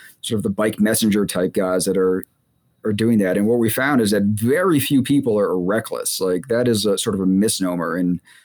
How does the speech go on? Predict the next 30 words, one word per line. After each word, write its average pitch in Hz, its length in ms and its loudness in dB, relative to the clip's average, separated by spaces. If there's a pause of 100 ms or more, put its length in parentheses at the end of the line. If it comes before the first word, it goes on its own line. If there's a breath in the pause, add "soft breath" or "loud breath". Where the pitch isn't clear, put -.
(260 soft breath)
the 117 80 -2
reality 127 500 2
is 104 180 2
sort 117 160 -2
of 107 60 -2 (120)
everybody 113 520 0
breaks 98 260 -2
the 98 60 -8
law 92 180 -2
every 110 240 -2
time 113 200 -4
they 101 80 -2
get 104 140 -2
in 101 60 0
the 98 60 -2
transportation 107 560 -6
system. - 380 -8
Like, 78 180 -8 (100)
cars 120 460 0
are 113 80 0
speeding 95 600 0 (600 soft breath)
all 170 240 0
the 107 80 -4
time, 92 500 0
but 110 200 0
for 123 100 -4
some 135 220 2
reason 117 260 2
we 107 100 2
don't 110 280 0